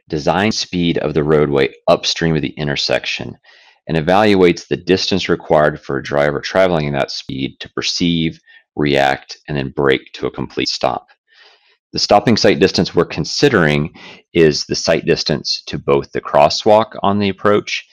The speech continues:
as well as to the yield line to make sure that drivers are able to adequately see and react to both of those elements of the design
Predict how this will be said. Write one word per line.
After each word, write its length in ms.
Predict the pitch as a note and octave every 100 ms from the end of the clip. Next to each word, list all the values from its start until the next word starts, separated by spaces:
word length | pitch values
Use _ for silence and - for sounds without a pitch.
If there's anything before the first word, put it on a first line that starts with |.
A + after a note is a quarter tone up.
| _ _ E2+
as 200 | F2 E2
well 320 | F2+ F#2+ G2
as 180 | E2+ -
to 220 | - E2
the 100 | D#2
yield 380 | D#2 D#2+ D#2+ D2
line 360 | B1 A#1+ C#2 - _ _
to 80 | -
make 120 | D#2
sure 120 | - D2+
that 140 | C#2
drivers 380 | D#2 D2 D2+ D2+
are 120 | -
able 280 | D2 D2 C#2
to 420 | - D2 C#2 - _
adequately 800 | D2+ D2+ F2 E2 - D#2 C#2+ C#2 - - _ -
see 420 | - G#2 G2+ G3
and 140 | D#2
react 600 | D#2 C#2+ D2+ D2 - - - -
to 100 | D2+
both 260 | D2+ D#2
of 80 | D#2+
those 220 | C#2 C#2
elements 360 | - C2+ C#2 C2+
of 60 | C2+
the 80 |
design 460 | C2+ C#2 C#2 C2+